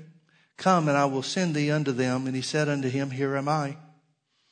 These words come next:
And he said unto him, 'Go, I pray thee, and see whether it be well with thy brethren, and well with the flocks, and bring me word again.'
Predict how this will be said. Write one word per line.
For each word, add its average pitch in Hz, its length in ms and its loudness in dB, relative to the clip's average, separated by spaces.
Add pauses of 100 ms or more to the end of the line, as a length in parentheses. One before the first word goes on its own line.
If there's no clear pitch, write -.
(500)
And 131 100 -2
he 139 80 2
said 147 260 2
unto 139 200 2
him, 139 200 0
'Go, 151 260 2
I 143 120 2
pray 139 240 -2
thee, 139 220 -2
and 123 100 -2
see 156 180 0
whether 147 320 0
it 123 120 -2
be 131 120 -2
well 147 320 0
with 147 140 -2
thy 135 120 2
brethren, 160 600 -2 (800)
and 117 140 -4
well 147 220 4
with 147 140 0
the 135 80 -6
flocks, 156 460 0
and 127 140 -4
bring 147 180 -2
me 143 100 0
word 143 300 0
again.' 139 460 -2